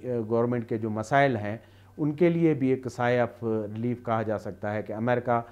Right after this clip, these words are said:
जब ये कहता है कि आप ईरान के साथ इंगेज ना हों और कोई इस तरह का मुआहदा ना करें, तो फिर जाहिर है पाकिस्तान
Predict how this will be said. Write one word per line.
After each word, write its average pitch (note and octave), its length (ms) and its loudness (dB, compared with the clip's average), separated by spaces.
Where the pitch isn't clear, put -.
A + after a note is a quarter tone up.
जब A2 180 -4
ये C3 140 2
कहता C3 320 0
है B2 120 2
कि B2 100 -2
आप A#2+ 200 2
ईरान C3 320 0
के B2 100 -10
साथ A#2 280 -2
इंगेज A#2+ 440 -4
ना B2 160 0
हों A2+ 260 -2
और A2 600 -2
कोई D3 260 4
इस C#3+ 140 -2
तरह B2+ 140 2
का A#2+ 120 -4
मुआहदा A#2 380 0
ना A#2+ 160 -2
करें, A2+ 300 -6
तो A#2+ 80 -6
फिर C#3 380 0
जाहिर B2+ 300 2
है C3 60 2
पाकिस्तान B2 640 -2